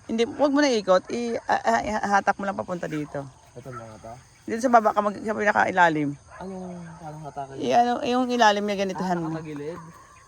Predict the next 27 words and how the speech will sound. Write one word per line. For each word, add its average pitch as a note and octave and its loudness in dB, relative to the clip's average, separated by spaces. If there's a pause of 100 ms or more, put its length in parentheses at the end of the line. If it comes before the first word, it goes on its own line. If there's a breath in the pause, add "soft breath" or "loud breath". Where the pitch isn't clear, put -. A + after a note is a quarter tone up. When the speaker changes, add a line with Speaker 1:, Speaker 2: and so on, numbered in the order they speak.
Speaker 1:
Oo. C#3+ -4 (560)
Speaker 2:
Ganyan C3 -18
na B2+ -18
yan? - -18 (240)
Speaker 1:
Oo. F#3+ -2 (180)
Ang E3+ -6
daming A3 2
bulaklak A3+ 0
sa - -12
taas. A#3 -4
Oh, D#3+ -12
guys, E3+ -12
oh. D#3 -10 (1040)
Oh, A#3 -10
sobrang A3+ -14
dami, G3+ -4
oh. E3 -6 (420)
Speaker 2:
Hmm. - -18
Speaker 1:
Yan G#3+ -8
yung B3 -4
bulaklak A3+ 0
niya, G#3+ -8
guys, F3+ -8
oh. D#3+ -12 (880)
Isa - -12
sa - -
Speaker 2:
Ordinary G3+ -6